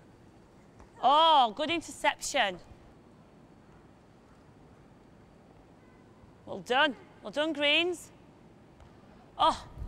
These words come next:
great effort. Good. Well done, girls. Can we move forward?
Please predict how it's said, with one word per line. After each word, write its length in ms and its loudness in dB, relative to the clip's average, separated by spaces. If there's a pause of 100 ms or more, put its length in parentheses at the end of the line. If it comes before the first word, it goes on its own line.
(360)
great 380 2
effort. 520 -4 (1600)
Good. 320 0
Well 120 -8
done, 200 -2
girls. 320 2
Can 100 -6
we 60 -4
move 160 -4
forward? 340 -2